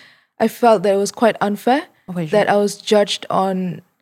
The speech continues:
Speaker 1: appearance or age, things
Speaker 2: Yeah.
Speaker 1: like that, rather than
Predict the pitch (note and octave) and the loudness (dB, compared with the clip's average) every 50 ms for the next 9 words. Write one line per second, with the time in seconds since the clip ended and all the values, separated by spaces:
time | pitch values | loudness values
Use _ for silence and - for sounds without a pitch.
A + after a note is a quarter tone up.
0 | _ - - G3+ - - B3+ A#3+ A#3 A#3 A3+ A#3 A3+ - C3 F3+ - - G3+ A3 | _ -4 -4 -2 2 4 6 6 6 6 4 2 0 0 0 0 2 4 6 6
1 | A3 A3 A3+ A3 - - - - - F#3 F#3 A3+ A3 A3+ A3+ G3 F3+ F3+ F#3+ G3+ | 6 6 2 0 -2 -4 -6 -6 -2 2 2 4 4 4 2 0 0 0 2 0
2 | G#3 D3 F#3+ G3 G3 G3 G3+ G3 F3 F#3+ F#3 F#3 F#3 F#3 F#3 | 2 2 2 2 2 2 0 0 0 0 -2 -2 -2 -4 -8